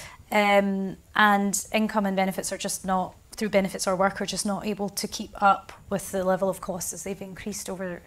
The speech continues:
um, recent years. And many of the parents that we support are skipping meals themselves, and we hear this all the time, but, uh,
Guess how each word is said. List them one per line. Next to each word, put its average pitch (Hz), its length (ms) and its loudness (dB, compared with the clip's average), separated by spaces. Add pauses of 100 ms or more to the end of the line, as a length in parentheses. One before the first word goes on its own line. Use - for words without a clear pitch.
um, 180 320 -10 (200)
recent 196 440 -8
years. 196 560 -4 (460)
And 214 280 8
many 220 300 6
of 202 160 0
the 190 520 4
parents 202 320 2
that 170 100 -4
we 202 100 -2
support 196 360 0
are 196 80 0
skipping 214 340 0
meals 214 200 0
themselves, 233 360 2
and 226 80 -4
we 220 80 0
hear 240 140 2
this 226 160 -2
all 190 100 -2
the 208 80 -6
time, 214 320 0
but, 196 240 -2 (140)
uh, - 40 -12